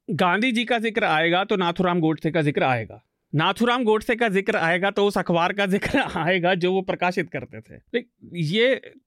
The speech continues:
मतलब, ऑब्वियस चीज़ें हैं, ये स्वतः बातें हैं। इनमें से किसी आप एक पे पर्दा डालेंगे तो आप झूठ बोल रहे हैं। लेकिन मैंने पहले भी जिक्र दिया, अपनी कमियां मानकर समझने का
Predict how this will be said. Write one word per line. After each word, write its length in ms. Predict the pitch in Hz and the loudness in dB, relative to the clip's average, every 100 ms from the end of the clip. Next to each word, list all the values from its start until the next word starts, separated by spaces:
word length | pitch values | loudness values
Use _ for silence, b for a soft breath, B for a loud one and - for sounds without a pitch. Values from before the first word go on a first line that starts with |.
| - 170 | -10 -6
मतलब, 200 | 226 - - - - 165 | -4 -6 -10 -20 -4 -2
ऑब्वियस 420 | 185 208 254 247 | 2 2 0 0
चीज़ें 260 | 208 180 156 | 0 2 2
हैं, 180 | 135 | 0
ये 120 | 131 147 | -2 -4
स्वतः 340 | 170 185 202 | -2 0 2
बातें 300 | 156 131 120 | 2 -2 -6
हैं। 200 | 101 - _ 175 | -14 -16 _ 0
इनमें 200 | 202 220 | 0 0
से 120 | 233 | -2
किसी 240 | 220 233 | -2 0
आप 200 | 208 208 | 0 2
एक 200 | 208 262 | 0 2
पे 60 | 247 | 0
पर्दा 280 | 233 208 214 | 0 0 2
डालेंगे 360 | 196 214 277 | 0 0 0
तो 120 | 277 | 2
आप 200 | 269 269 _ _ 160 | 0 0 _ _ -8
झूठ 280 | - 311 247 | 0 2 4
बोल 180 | 180 | 2
रहे 180 | 127 110 | 0 -6
हैं। 80 | 92 _ B B B | -12 _ B B B
लेकिन 180 | 196 175 | 0 2
मैंने 200 | 165 190 | 2 2
पहले 280 | 175 185 | 2 2
भी 100 | 226 | 2
जिक्र 200 | 214 202 | 0 -2
दिया, 200 | 180 254 | -2 0
अपनी 260 | 214 240 277 | 0 0 0
कमियां 460 | 240 190 202 240 285 - _ _ _ _ _ - | 0 0 0 0 -2 -8 _ _ _ _ _ -6
मानकर 760 | 143 143 156 208 220 196 220 240 | -2 0 2 0 0 0 -2 -2
समझने 560 | 175 165 170 190 226 | 0 0 2 0 0
का 260 | 226 262 | 2 0